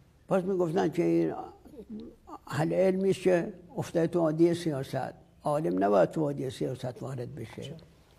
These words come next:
Speaker 1: اینجور بود. به این دلیل هم بعض وقتا خب نسبت حضرت امام نه نظر خوشی نداشتن. ولی خب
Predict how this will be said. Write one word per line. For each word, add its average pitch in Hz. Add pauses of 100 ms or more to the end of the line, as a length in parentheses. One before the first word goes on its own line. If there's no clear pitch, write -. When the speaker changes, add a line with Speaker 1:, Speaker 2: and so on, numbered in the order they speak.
Speaker 1:
اینجور 190
بود. 139 (240)
به -
این 240
دلیل 226
هم 220
بعض 202
وقتا 185 (220)
خب 208
نسبت 175
حضرت 165
امام 170
نه 170
نظر 160
خوشی -
نداشتن. 127 (1500)
ولی 208
خب 196